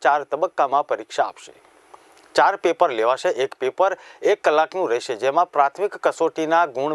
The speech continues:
મેરિટમાં ગણાશે નહીં અને રામનવમીના દિવસે અને રવિવારે પણ પરીક્ષા લેવાશે.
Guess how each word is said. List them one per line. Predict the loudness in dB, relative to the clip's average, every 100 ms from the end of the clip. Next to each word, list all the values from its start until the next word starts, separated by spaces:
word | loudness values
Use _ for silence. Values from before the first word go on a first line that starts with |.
| -2
મેરિટમાં | -2 -2 -2 -2 0
ગણાશે | -2 -2 -6
નહીં | -8 -12 -20 _ _ -20 -18 -6
અને | -2 -2 -4 -12 -10 -2 2
રામનવમીના | 2 0 -2 0 0 0
દિવસે | 0 -2 -2 -2
અને | -2
રવિવારે | -2 0 0 0 -2
પણ | -4 -4 -6
પરીક્ષા | -6 -4 -4 -2
લેવાશે. | -6 -8 -14